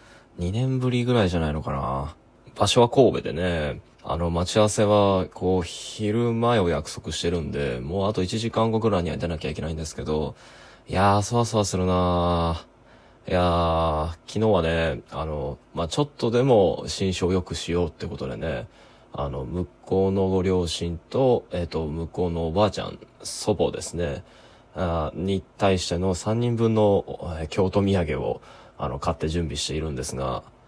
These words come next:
気に入ってくれるといいなー。っていうか、何話そうかね。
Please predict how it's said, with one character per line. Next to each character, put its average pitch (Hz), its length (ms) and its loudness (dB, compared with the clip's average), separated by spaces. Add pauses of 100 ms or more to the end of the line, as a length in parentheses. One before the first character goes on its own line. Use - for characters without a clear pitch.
(160)
気 - 100 -8
に 92 80 2
入 87 60 4
っ - 20 -12
て - 160 -2
く 98 60 2
れ 107 100 8
る 117 80 4
と 107 160 2
い 117 140 4
い - 20 4
な 117 680 4
ー。 - 20 0
っ - 60 -2
て - 120 -4
い 120 60 2
う 117 40 -4
か、 101 220 4 (800)
何 110 280 0
話 254 280 0
そ 285 140 2
う 214 40 0
か 110 120 6
ね。 95 640 4